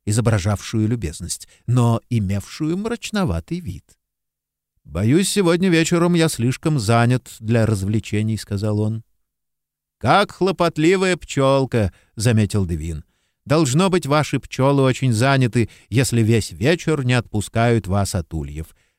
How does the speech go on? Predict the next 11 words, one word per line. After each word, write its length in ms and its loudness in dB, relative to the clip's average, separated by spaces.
Я 180 2
как 180 -2
раз 220 2
думал, 400 2
что». 460 0
«Что?» — 640 0
с 120 -10
холодным 560 0
вызовом 380 -2
спросил 480 -6
Карвер. 420 -8